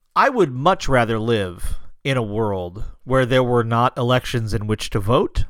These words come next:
where there were not governments for whom to vote. I don't live in that world right now.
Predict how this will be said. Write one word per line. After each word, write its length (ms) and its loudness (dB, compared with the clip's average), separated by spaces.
where 100 2
there 160 0
were 140 -4
not 320 -6
governments 680 -2
for 280 -4
whom 280 -2
to 120 -2
vote. 400 0
I 80 2
don't 300 2
live 160 2
in 80 -2
that 200 0
world 300 0
right 260 0
now. 520 -6